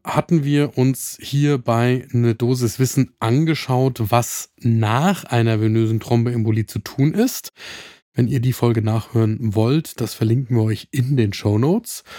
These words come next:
Heute geht's darum, was man tun kann, damit sie gar nicht erst auftritt.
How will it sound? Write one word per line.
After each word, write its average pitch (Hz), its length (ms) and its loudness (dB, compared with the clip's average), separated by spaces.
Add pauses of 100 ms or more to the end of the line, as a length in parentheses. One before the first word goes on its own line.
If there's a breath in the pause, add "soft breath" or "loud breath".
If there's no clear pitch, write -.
(520 loud breath)
Heute 151 260 2
geht's 147 220 -2
darum, 135 420 2
was 120 240 -4
man 123 140 2
tun 117 240 0
kann, 107 420 0
damit 104 300 0
sie 113 100 -6
gar 98 180 -2
nicht 90 260 -6
erst 131 360 -2 (160)
auftritt. - 560 -2